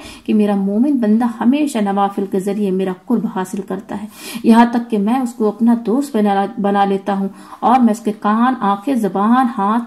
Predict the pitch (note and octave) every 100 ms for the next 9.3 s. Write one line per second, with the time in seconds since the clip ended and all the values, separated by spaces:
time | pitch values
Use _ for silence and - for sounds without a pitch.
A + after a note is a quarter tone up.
0 | - G3+ G#3+ A#3 G3 F#3 F#3 G#3 G#3 F#3+
1 | F#3+ F#3 G#3 G3 G3 - - - B3+ -
2 | G#3 G3 G3+ A#3+ G3+ F#3 F#3+ G#3 G#3 G#3
3 | G#3+ A3 A#3+ C4+ D4+ G#3 A#3 A3 G3 G#3+
4 | G#3+ G3+ C4+ B3 G3+ G3 - F#3 F#3+ F#3+
5 | F#3+ F#3 F#3 - G3 G#3+ - - - G#3+
6 | G3+ G3 G3 G3 G3 G#3 F#3+ G3+ G#3+ B3+
7 | C4 D4+ D#4+ A3 C#4 A#3+ A#3+ B3 B3 E4
8 | B3+ B3+ C#4+ A#3+ A3+ A3 A#3 C#4 A3+ G3+
9 | - G3+ F#3+